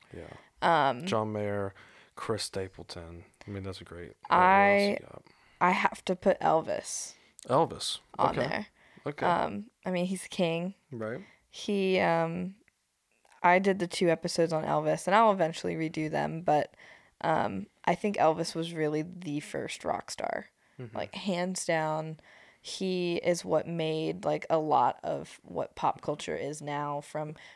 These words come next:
Speaker 2: performing and costuming
Speaker 1: And, like, Chris
Speaker 2: and
Speaker 1: Stapleton and Elvis are two completely different artists, but we're not
Speaker 2: Yeah.
Speaker 1: doing the best artist versus the worst. We're doing what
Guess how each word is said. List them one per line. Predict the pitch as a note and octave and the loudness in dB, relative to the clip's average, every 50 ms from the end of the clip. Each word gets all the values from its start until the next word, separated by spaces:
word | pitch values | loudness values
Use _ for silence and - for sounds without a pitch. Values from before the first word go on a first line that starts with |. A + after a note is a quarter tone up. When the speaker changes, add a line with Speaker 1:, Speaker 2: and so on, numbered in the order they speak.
| _ _ | _ _
Speaker 2:
performing | - - F3 - - A3 A3 G#3 F#3+ F3+ F3 E3+ E3 D#3+ D#3 | -6 -6 -2 0 2 2 4 4 2 2 0 0 -2 -6 -8
and | D3+ D3+ E3 | -8 -8 -8
costuming | - - G#3+ G3+ G3 - - - - D#3 | 2 4 6 6 6 2 -2 0 2 4
Speaker 1:
And, | C#3+ | 6
like, | D3 C#3+ - | 6 6 6
Chris | - - F#3 G3 F#3 | 6 6 6 6 6
Speaker 2:
and | F#3 | 6
Speaker 1:
Stapleton | - F3 E3 E3+ F3+ F3+ - - - C3+ B2 A#2 | 6 6 6 4 4 0 0 0 0 0 2 2
and | A#2 A#2 A2+ - | 0 0 0 2
Elvis | A2+ A#2+ B2+ B2 A#2 A2 - - | 6 6 6 6 6 4 2 2
are | G#2+ A2 G#2 - _ - | 0 0 -2 -4 _ -6
two | - - B2+ B2 | -2 0 2 2
completely | A#2+ - - A#2 G2+ - - - C3 B2+ A2+ A2 A2 G#2+ G2+ | 2 0 -4 -4 -4 -6 -2 0 2 2 2 0 -4 -6 -4
different | G2 G#2+ G2+ - - A2 G2+ F#2+ F2+ - _ _ _ _ _ | -2 -4 -4 -4 -4 -6 -6 -6 -8 -10 _ _ _ _ _
artists, | G#2+ A2 A#2 A#2 G#2+ G2 F#2 - - | 2 2 4 4 2 0 -2 -4 -4
but | - A#2 G#2 F#2 | -2 -2 -2 2
we're | G2+ A2+ C#3 | 4 6 6
not | C#3 C3+ C3 C3+ - | 8 8 6 6 6
Speaker 2:
Yeah. | - | 4
Speaker 1:
doing | B2+ C3 C3 B2+ A#2+ A2+ A2+ G#2+ | 4 4 6 4 4 2 0 -2
the | A2+ | -2
best | G#2 G#2+ A#2 A2+ G#2+ - - | 2 2 2 2 2 2 2
artist | A2 A2 A2 G#2+ G2+ - | 2 2 2 0 -2 -2
versus | - G#2+ G2+ G#2+ F#2 | -4 -4 -4 -4 -6
the | - | -6
worst. | G2 G2+ G#2 G2+ F#2+ - G#2+ | -4 -2 -2 -2 -2 -2 -4
We're | A2 | -2
doing | G#2 A2 G#2+ G#2 G2+ G2 | 0 0 0 0 0 2
what | G#2 G#2+ G#2+ G2+ - - | 2 2 2 2 0 -4